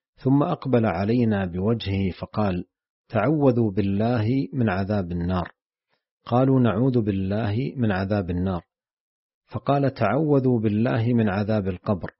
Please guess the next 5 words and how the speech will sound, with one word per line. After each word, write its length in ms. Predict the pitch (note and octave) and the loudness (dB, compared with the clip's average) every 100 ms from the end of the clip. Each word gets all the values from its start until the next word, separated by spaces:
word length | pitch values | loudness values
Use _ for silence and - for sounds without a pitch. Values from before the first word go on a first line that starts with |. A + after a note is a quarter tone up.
| _ _ _ _ - | _ _ _ _ -6
قالوا: 500 | A#2+ A#2 G#2+ A2+ - _ _ | 0 2 2 0 -2 _ _
"نعوذ 440 | A2 G#2 G#2+ G#2+ G2+ | 0 0 2 0 -2
بالله 680 | F2+ F2+ G2 F#2+ D#2 F#2 - - | -2 -2 -2 -2 -2 -4 -4 -4
من 180 | G2+ | -4
عذاب 680 | E2+ F2 F#2 F#2 E2 E2+ E2+ | -2 -4 -2 -4 -4 -4 -6